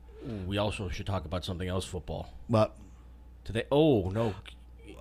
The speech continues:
Speaker 2: Oh, about Franco Harris?
Speaker 1: Oh, yeah. Fif-, today's the fiftieth anniversary of that, and they were gonna retire his jersey
Speaker 2: They
Speaker 1: on
Speaker 2: are
Speaker 1: Saturday.
Speaker 2: retiring his jersey on Saturday during
Speaker 1: Yeah.
Speaker 2: the Raiders, the Raiders, uh, the Raiders and Steelers game. Uh, Franco Harris,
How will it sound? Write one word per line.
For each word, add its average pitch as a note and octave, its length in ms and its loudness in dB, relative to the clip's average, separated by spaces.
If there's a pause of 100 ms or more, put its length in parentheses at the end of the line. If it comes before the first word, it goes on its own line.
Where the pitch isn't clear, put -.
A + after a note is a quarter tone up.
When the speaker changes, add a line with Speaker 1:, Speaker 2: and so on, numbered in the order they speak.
(160)
Speaker 2:
Oh, D#3+ 140 12
about C#3+ 220 12
Franco D3 260 10
Harris? D#3+ 300 10
Speaker 1:
Oh, A2+ 100 6
yeah. A2 220 4
Fif-, B2+ 240 0
today's A#2 320 0
the - 80 -2
fiftieth A2+ 400 0
anniversary G#2 560 0
of F2+ 60 0
that, F2+ 120 2
and F#2+ 100 -4
they A2 60 0
were G#2+ 120 -2
gonna G2 160 0
retire G#2+ 400 0
his G#2 180 0
jersey A2 320 0
Speaker 2:
They D#3 160 12
Speaker 1:
on E3+ 60 12
Speaker 2:
are - 20 12
Speaker 1:
Saturday. F#3+ 160 12
Speaker 2:
retiring D3+ 320 12
his D3 120 10
jersey C#3 320 12
on C3 120 8
Saturday A#2 480 10
during A2 280 10
Speaker 1:
Yeah. A#2+ 60 10
Speaker 2:
the A#2 80 10
Raiders, A#2+ 640 8
the B2 100 4
Raiders, C#3+ 540 8
uh, B2 360 8 (680)
the C3 80 6
Raiders D3 400 12
and C3+ 80 6
Steelers B2+ 420 8
game. F2 300 4 (160)
Uh, B2 360 12 (340)
Franco F#3 480 10
Harris, A2+ 560 10